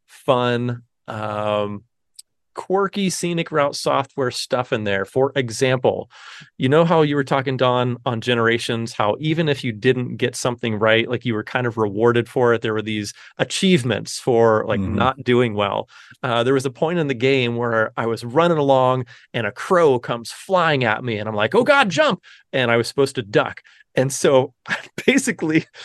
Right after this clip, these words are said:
Speaker 1: you know, freight train right into this crow, and it brings up a little achievement, "Crow hug." <laughs> And it just
Speaker 2: Oh,
Speaker 1: made me
Speaker 2: nice.
Speaker 1: laugh after seeing that. And I thought, "Wow, what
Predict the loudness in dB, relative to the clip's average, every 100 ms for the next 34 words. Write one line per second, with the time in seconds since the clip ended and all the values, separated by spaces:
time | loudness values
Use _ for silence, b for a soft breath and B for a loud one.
0 | -10 -8 0 2 0 -2 _ _ _ -8
1 | 2 2 2 0 2 2 2 2 0 -4
2 | -6 -8 -8 -6 0 4 6 4 2 b
3 | -2 0 0 2 0 2 0 0 -2 -2
4 | -2 -4 -6 -4 -4 -4 -8 _ _ -6
5 | -2 4 4 4 2 2 0 -4 -10 _
6 | 0 2 2 2 -2 -6 -6 -12 -12 -10
7 | -2 0 2 4 4 4 4 4 6 6
8 | 4 2 0 0 -6 -4 -2 0 0 0
9 | 0 -4 -4 -4 0 -2 0 2 2 2
10 | 0 0